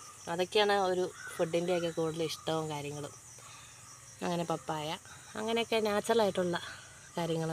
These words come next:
അങ്ങനെയൊക്കെ ഫുഡ് കഴിക്കുന്നതാണെങ്കിൽ കൂടുതലും താല്പര്യം കേട്ടോ. അതുകൊണ്ടാണ് ഞാനിപ്പോൾ ഈ വീഡിയോ, എനിക്കിത് കളയാൻ, കളയത്തില്ല ഒരിക്കലും. ഞാനിത്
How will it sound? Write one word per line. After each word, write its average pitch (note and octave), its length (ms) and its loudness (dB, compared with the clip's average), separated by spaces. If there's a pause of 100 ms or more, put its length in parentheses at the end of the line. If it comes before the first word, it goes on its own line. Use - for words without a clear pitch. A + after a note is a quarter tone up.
(200)
അങ്ങനെയൊക്കെ D#3+ 400 -2
ഫുഡ് D#3 220 0
കഴിക്കുന്നതാണെങ്കിൽ D3+ 680 0
കൂടുതലും D3 280 0
താല്പര്യം C#3+ 380 -4
കേട്ടോ. C#3+ 140 -8 (1040)
അതുകൊണ്ടാണ് F#3+ 400 10
ഞാനിപ്പോൾ F3+ 300 6
ഈ - 100 8
വീഡിയോ, E3+ 280 8
എനിക്കിത് F3 260 4 (100)
കളയാൻ, E3 360 6 (140)
കളയത്തില്ല E3+ 520 4
ഒരിക്കലും. F#3 360 0
ഞാനിത് F3+ 280 2